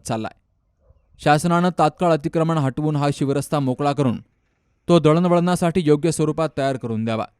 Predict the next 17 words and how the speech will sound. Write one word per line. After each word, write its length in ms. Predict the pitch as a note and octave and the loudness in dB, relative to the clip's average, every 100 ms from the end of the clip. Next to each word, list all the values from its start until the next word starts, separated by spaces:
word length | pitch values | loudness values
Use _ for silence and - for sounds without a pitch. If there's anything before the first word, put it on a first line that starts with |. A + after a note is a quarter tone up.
| _ _ _ _ _ - | _ _ _ _ _ -2
अन्यथा 400 | C#3 D3+ D3+ D#3+ | 0 0 0 0
संपूर्ण 440 | - C#3+ D3+ D3+ | -2 -2 -2 -2
वस्तीवरील 500 | C#3+ C3+ - D3 D3 | -2 -2 -2 -4 -2
ग्रामस्थ 480 | D3 C3 B2+ C#3 - | -2 -2 -2 -4 -2
उपोषणाच्या 580 | C3+ C#3 C3+ C3+ C3+ D3 | -2 -2 -4 -6 -4 -4
मार्गावर 440 | B2 B2 B2+ C3 | -4 -2 -2 -2
जाण्याचा 400 | B2 A#2+ B2 C#3 | -4 -4 -6 -4
इशारा 320 | B2 A#2 A#2 | -6 -4 -8
देत 180 | A2 G#2+ | -8 -8
आहेत. 200 | G#2 - _ _ _ _ _ _ | -10 -12 _ _ _ _ _ _
ग्रामीण 300 | C3 C3 C3+ | -2 0 0
भागाच्या 400 | B2 A#2+ C3+ C#3 | -2 -2 -2 -2
विकासाच्या 520 | B2+ A#2+ C3 B2+ B2 C3 | -4 -4 -4 -4 -4 -4
गप्पा 300 | A#2+ - C3 | -4 -4 -2
मारणाऱ्या 440 | B2 B2 B2+ B2+ | -2 -2 -4 -4
शासनानं 500 | A#2 - - C3+ B2+ - _ _ _ _ - | -4 -4 0 0 0 -4 _ _ _ _ -6
आता 240 | C3+ E3+ | 0 0